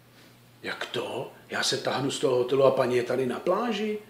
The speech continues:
A v tu chvíli, když to ten delegát dobře zařídí, tak ty lidi jsou naštvaný na tu paní, protože říkají: "No, tak jako, podívej se, mrcha, ona nám to vlastně jako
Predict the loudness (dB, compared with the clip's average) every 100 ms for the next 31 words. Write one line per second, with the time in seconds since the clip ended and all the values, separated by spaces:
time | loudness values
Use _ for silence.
0 | -20 -20 -6 -4 2 2 2 0 6 8
1 | 8 8 8 8 10 10 12 12 10 8
2 | 6 6 2 2 6 6 8 8 8 8
3 | 6 4 4 4 10 12 12 8 6 4
4 | 4 8 8 10 12 12 12 12 12 12
5 | 10 10 8 8 6 10 8 6 -8 0
6 | 10 10 10 6 4 6 8 10 10 12
7 | 12 12 12 12 10 4 2 6 8